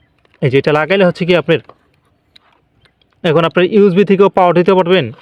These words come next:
আপনার চাইলে যে টাইপ সিটা আছে, এটা দিয়েও পাওয়ার দিতে পারবেন। এই যে আমি চাইলে এখন ইউএসবি থেকেও পাওয়ার দিতে পারতেছি, ইউএসবি পোর্ট দিয়ে, ইউএসবি থেকেও, ও, সরি, এটা লাগানো নাই, ইউ-, ইউএসবি থেকেও পা-, পাওয়ার দিতে পারতেছি। আবার চাইলে আমি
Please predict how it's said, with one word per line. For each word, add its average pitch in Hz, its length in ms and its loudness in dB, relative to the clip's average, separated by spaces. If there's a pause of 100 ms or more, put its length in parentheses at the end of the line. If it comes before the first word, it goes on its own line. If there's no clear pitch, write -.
আপনার 160 240 -4
চাইলে 156 280 0 (1300)
যে 143 260 0
টাইপ 147 260 -2
সিটা 170 220 -2
আছে, 165 120 -2
এটা 165 140 0
দিয়েও 139 180 0
পাওয়ার 120 200 -2
দিতে 120 180 -8
পারবেন। 117 260 -12
এই 123 140 -16
যে 120 60 -16 (680)
আমি 147 160 -2
চাইলে 160 220 2
এখন 170 240 -2
ইউএসবি 175 360 0
থেকেও 180 220 0
পাওয়ার 170 220 -2
দিতে 170 200 -4
পারতেছি, 185 340 -4 (600)
ইউএসবি 160 240 0
পোর্ট 160 240 0
দিয়ে, 180 180 0
ইউএসবি 151 200 0
থেকেও, 170 340 0 (100)
ও, 160 140 -2
সরি, 151 320 -2
এটা - 320 -8
লাগানো 135 300 -2
নাই, 160 160 -4 (540)
ইউ-, 175 240 4
ইউএসবি 185 340 2
থেকেও 185 240 2
পা-, - 280 -4
পাওয়ার 160 220 0
দিতে 165 200 0
পারতেছি। 165 400 -2 (1500)
আবার 151 240 0
চাইলে 147 260 0
আমি 139 220 -4